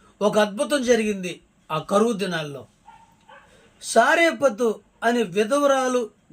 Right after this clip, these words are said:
గృహంలో గొప్ప అద్భుతం జరిగింది. సమృద్ధి ఆహారాన్ని దేవుడు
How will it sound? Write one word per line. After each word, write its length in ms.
గృహంలో 500
గొప్ప 340
అద్భుతం 380
జరిగింది. 520
సమృద్ధి 760
ఆహారాన్ని 680
దేవుడు 520